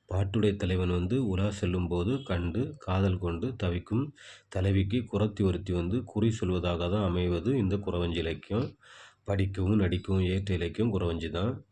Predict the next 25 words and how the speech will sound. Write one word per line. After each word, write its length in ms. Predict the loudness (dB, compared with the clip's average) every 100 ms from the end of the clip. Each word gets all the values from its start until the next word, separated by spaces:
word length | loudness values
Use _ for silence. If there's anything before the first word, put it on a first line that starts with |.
| _ _ -10
சேரி 340 | -2 2 4
மொழியும் 360 | 4 4 2 0
செந்தமிழ் 520 | 0 2 4 4 2
வழக்கும் 420 | 2 0 -4 -6
கலந்து 460 | -2 0 2 4 4 4 4 0
பல்லு 300 | -2 2 4 4
போல 240 | 2 -2
பாடப்படுவதும் 680 | 0 0 0 -2 0 2 2
இந்த 120 | 0
குறவஞ்சி 480 | -2 -2 -2 -2 -2
தான். 220 | -2 -2 -4 -14 -20 -20 -20 -16 -2
இயல் 300 | 2 2 2
தமிழ், 300 | 2 4 4
இசைத்தமிழ் 580 | 2 2 2 2 2
ரெண்டுமே 460 | 2 4 4 4 2 2
கலந்த 320 | 0 2 2
நூல் 220 | 2 2
எதுன்னா 380 | 2 0 0 0 -2 -6
இந்த 220 | -2 -2
குறவஞ்சி 460 | -2 -2 -4 -4 -6
தான். 220 | -6 -6 -10 _ -12
பலவித 420 | -6 -2 -2 -4
பாக்களும் 600 | -6 -6 -8 -6 -2 0 0
பாவினமும் 540 | -2 -2 0 0 0
கலந்து 420 | -2 -2 2 2